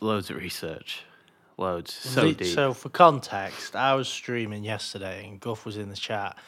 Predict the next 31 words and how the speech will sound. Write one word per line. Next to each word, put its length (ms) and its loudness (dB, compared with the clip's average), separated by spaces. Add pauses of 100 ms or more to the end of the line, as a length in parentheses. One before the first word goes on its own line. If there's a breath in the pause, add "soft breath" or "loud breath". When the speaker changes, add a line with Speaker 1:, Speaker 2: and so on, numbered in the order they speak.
(260 loud breath)
Speaker 2:
and 100 -8
he 80 -6
literally 400 -4
had 80 0
a 120 -6
meltdown 960 -4
around 480 -2
midnight, 760 -8 (100)
Speaker 1:
Yeah. 220 -14 (400 soft breath)
Speaker 2:
saying 420 0
that 160 -8
the 120 -4
Speaker 1:
Normally 100 4 (100)
Speaker 2:
episode 80 6
Speaker 1:
about 140 4
Speaker 2:
he 60 2
Speaker 1:
the 60 6
Speaker 2:
had 100 4
Speaker 1:
time 140 0
I 40 -2
Speaker 2:
planned 380 4
Speaker 1:
meltdown. 140 -6
Speaker 2:
wasn't 400 2
funny, 640 -10 (360 soft breath)
Speaker 1:
It 60 -4
Speaker 2:
and 80 0
he 60 0
just 120 -4
Speaker 1:
wasn't. 100 0
Speaker 2:
started 400 2
spiraling. 1160 4